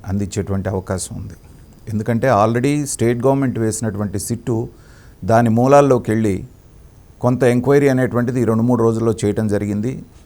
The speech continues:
అంతకుముందు విజిలెన్స్ ఎంక్వైరీ కూడా జరిగింది, దాంట్లో కొన్ని ఫ్యాక్ట్స్ బయటకు వచ్చినాయి. తర్వాత టెండర్ ప్రాసెసింగ్లో ఏదైతే పదహారు చేంజెస్ ఏదైతే చేశారో, అవన్నీ అక్కడ క్లియర్గా కనపడుతున్నాయి. కాబట్టి, వీటన్నిటికీ ఖచ్చితంగా సమాధానం చెప్పుకోవాల్సినటువంటి పరిస్థితుల్లో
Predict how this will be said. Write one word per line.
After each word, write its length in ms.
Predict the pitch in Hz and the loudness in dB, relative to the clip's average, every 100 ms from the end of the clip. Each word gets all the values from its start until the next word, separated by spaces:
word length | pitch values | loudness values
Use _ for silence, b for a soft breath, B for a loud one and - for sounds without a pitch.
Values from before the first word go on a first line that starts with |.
| b b - | b b -6
అంతకుముందు 460 | 110 120 135 151 160 | -2 0 2 2 2
విజిలెన్స్ 520 | 123 120 147 165 156 | 0 0 2 2 0
ఎంక్వైరీ 380 | 143 135 139 139 | 0 2 2 2
కూడా 180 | 131 | 2
జరిగింది, 420 | 123 120 123 127 131 | 2 2 2 0 0
దాంట్లో 400 | 107 110 123 127 | 0 0 0 -2
కొన్ని 220 | 127 113 | 0 -2
ఫ్యాక్ట్స్ 320 | 110 110 - | -2 -4 -2
బయటకు 320 | 98 101 90 | 0 0 -2
వచ్చినాయి. 340 | 98 - 104 - - b b b b b b - | -6 -6 -8 -8 -14 b b b b b b 2
తర్వాత 400 | 117 135 139 - 117 113 - | 4 8 6 6 2 2 2
టెండర్ 300 | 117 135 156 | 2 4 4
ప్రాసెసింగ్లో 960 | - 135 131 - 135 131 135 120 117 - - | 6 4 4 0 0 2 4 4 4 0 -4
ఏదైతే 380 | 107 117 123 123 | 0 2 2 0
పదహారు 640 | 101 110 110 120 120 110 - | 0 0 4 4 4 0 0
చేంజెస్ 340 | 113 123 110 | 0 2 2
ఏదైతే 400 | 110 110 110 110 - | 0 0 0 -2 -2
చేశారో, 520 | 104 101 113 101 90 - - | -2 0 2 2 0 -6 -10
అవన్నీ 320 | 107 110 107 117 | -6 -2 0 0
అక్కడ 220 | 110 101 | -2 -6
క్లియర్గా 440 | 92 101 104 110 | -4 -2 0 0
కనపడుతున్నాయి. 720 | 110 95 98 98 - 104 - - - b b b b - | -2 -4 -4 -6 -6 -6 -6 -10 -20 b b b b 0
కాబట్టి, 460 | 120 135 - 131 123 | 4 4 0 -2 -2
వీటన్నిటికీ 680 | 110 127 131 147 156 175 170 | -2 0 0 0 -4 -4 -2
ఖచ్చితంగా 500 | 131 - 123 147 143 | -2 -4 -6 -2 -2
సమాధానం 520 | - 120 123 127 117 | 0 0 0 0 -2
చెప్పుకోవాల్సినటువంటి 720 | 107 - 110 - 107 104 95 | -4 -4 -4 -4 -6 -4 -6
పరిస్థితుల్లో 840 | 90 98 90 104 92 117 131 95 | -4 -6 -6 -8 -6 0 2 0